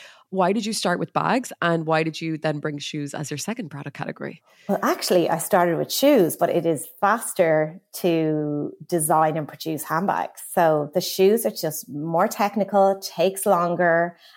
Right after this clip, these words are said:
Speaker 2: and it was lockdown. It was co-, it was full on lockdown. My factory opened and closed. My bag factory did as well, but the factories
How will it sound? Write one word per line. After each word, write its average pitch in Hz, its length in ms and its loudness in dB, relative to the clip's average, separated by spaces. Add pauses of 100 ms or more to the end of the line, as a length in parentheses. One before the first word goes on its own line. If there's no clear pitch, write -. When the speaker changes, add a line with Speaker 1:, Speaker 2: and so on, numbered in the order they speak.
(140)
Speaker 2:
and 180 120 2
it 175 120 0
was 160 200 0
lockdown. 170 800 2
It 190 140 0
was 175 200 -6
co-, - 280 -12
it 175 80 0
was - 160 -14
full 208 400 2
on 202 260 4
lockdown. 156 720 0
My 170 180 -2
factory 185 720 -2
opened 190 440 2
and 180 180 -4
closed. 165 460 0
My 190 80 -2
bag 190 240 2
factory 170 300 -2
did 165 180 -2
as 156 100 -6
well, 160 260 0
but 165 160 -8
the 170 60 -12
factories 170 560 -6